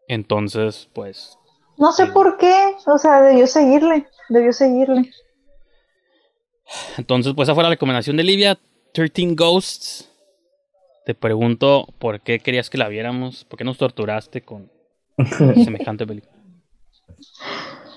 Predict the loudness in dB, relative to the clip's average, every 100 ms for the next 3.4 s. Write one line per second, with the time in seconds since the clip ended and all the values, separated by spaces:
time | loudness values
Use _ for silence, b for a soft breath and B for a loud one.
0 | B -12 2 6 6 6 4 4 4 2
1 | 2 2 2 2 4 4 2 0 2 2
2 | 2 2 4 4 4 4 2 4 2 2
3 | -4 2 0 0